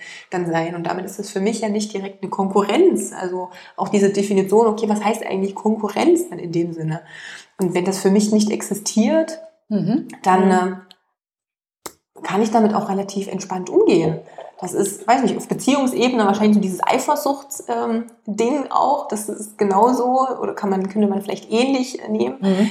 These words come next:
Speaker 1: Ist jetzt, ähm, irgendeine Person im Raum jetzt eine Bedrohung für mich und meine Partnerschaft?
Speaker 2: Mhm.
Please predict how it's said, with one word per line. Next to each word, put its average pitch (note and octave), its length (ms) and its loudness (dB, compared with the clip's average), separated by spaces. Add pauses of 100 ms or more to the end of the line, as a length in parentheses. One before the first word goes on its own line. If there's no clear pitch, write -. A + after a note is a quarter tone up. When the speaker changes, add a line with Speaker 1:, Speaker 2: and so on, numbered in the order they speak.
(100)
Speaker 1:
Ist - 140 -6
jetzt, F#3+ 320 -4
ähm, F3+ 360 -8 (120)
irgendeine G#3+ 320 2
Person F#3 460 2
im F#3 120 -2
Raum F3+ 380 4
jetzt G3+ 220 0
eine F3 80 2
Bedrohung A#3 480 4
für - 140 -2
mich G#3 180 0
und G3 80 2
meine E3 180 -4
Partnerschaft? - 720 -2 (1040)
Speaker 2:
Mhm. F#3 540 -4